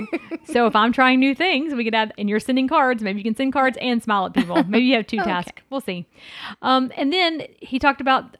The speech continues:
Speaker 1: um, one of his friends had something called the Sunrise Club, that they had monthly meetings where they went to San Francisco, or they were in San, San Francisco, and they went up on a mountain and they watched the sunrise, like, monthly. And so then they would be done in time for everyone to go to work.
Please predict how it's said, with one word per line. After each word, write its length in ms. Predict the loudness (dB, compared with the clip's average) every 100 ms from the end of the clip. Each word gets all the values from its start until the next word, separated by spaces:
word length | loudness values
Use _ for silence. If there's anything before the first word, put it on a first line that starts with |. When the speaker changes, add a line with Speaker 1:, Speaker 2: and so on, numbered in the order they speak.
| -8
Speaker 1:
um, 260 | -4 -2 0
one 100 | 0
of 60 |
his 120 | -2 -4
friends 240 | -2 -2
had 100 | -2
something 200 | -2 -2
called 200 | -2 -4
the 80 | -4
Sunrise 540 | -6 -6 -2 -2 -2
Club, 340 | -4 -4 -4 -8 -20 -20 _
that 360 | -2 0 0 -4 _
they 200 | -6 -4
had 160 | -2 0
monthly 300 | 0 0 0
meetings 440 | 0 0 0 -2
where 160 | -2 -2
they 120 | -2
went 220 | -4 -6 -4
to 280 | -2 -2 -2
San 140 | -4 -2
Francisco, 440 | -4 -4 -4 0
or 140 | 0 0
they 100 | -2
were 80 | -2
in 140 | -2
San, 240 | -2 -2 -4
San 140 | -4
Francisco, 420 | -2 -2 -4 -4 -4
and 140 | -2
they 40 |
went 160 | -2 -2
up 100 | -2
on 120 | -2
a 40 | -2
mountain 420 | -4 -4 -6 -8 -8
and 320 | -6 -4 -4
they 80 | -4
watched 260 | -4 -6
the 60 | -12
sunrise, 540 | -10 -10 -12 -16 -20 _ _ _ -14
like, 140 | -10
monthly. 560 | -8 -8 -10 -14 -16 -18 _ _
And 100 | -2
so 80 | -2
then 140 | 0
they 100 | 0
would 140 | 0 -2
be 80 | -2
done 260 | 0 2
in 100 | 0
time 200 | 0 -2
for 80 | -4
everyone 240 | -6 -6
to 60 | -4
go 100 | -4
to 80 | -4
work. 360 | -6 -8 -16